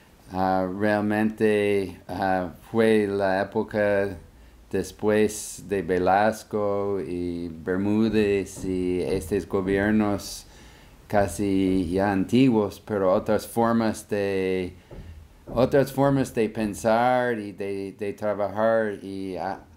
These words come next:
han, han hecho muchos cambios durante estas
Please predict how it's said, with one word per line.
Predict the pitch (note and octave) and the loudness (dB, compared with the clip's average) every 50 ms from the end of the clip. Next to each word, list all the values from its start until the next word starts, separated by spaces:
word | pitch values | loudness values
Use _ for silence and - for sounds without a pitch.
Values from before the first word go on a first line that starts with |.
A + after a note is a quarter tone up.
| - _ | -20 _
han, | - G#2 A2 A#2 A#2+ A#2 A#2 A#2 A#2 A2 G2+ F#2+ - - - - - - _ _ _ - - - - - | -6 -4 -2 0 0 0 0 0 0 -2 -4 -6 -12 -20 -20 -20 -20 -20 _ _ _ -20 -20 -20 -14 -8
han | G#2 A2 B2 B2+ | -2 0 2 2
hecho | B2+ C3+ A#2+ - C#3 B2+ B2 A#2+ A#2 A2 | 2 2 0 2 2 4 4 4 4 4
muchos | A2 A2+ A#2 B2 A#2+ - B2 A2 A2+ | 4 2 2 2 0 0 -2 -4 -2
cambios | - A#2+ A2+ A#2 A#2 A2 A2+ G#2 G2+ G2 - - - - - - | -2 -2 0 0 0 0 2 0 0 0 -4 -8 -14 -16 -12 -4
durante | A2+ G#2 G2 G#2 G#2 G#2 F#2+ - G#2 G2 F#2+ F#2 F#2 F2+ - - F#2+ F#2+ | -2 -2 0 0 0 -2 -2 -2 -2 0 0 0 0 0 0 -2 -2 -2
estas | F2+ - - G#2 G2+ F#2+ F#2 - - - - - | -4 -4 0 0 2 2 0 -4 -10 -14 -14 -16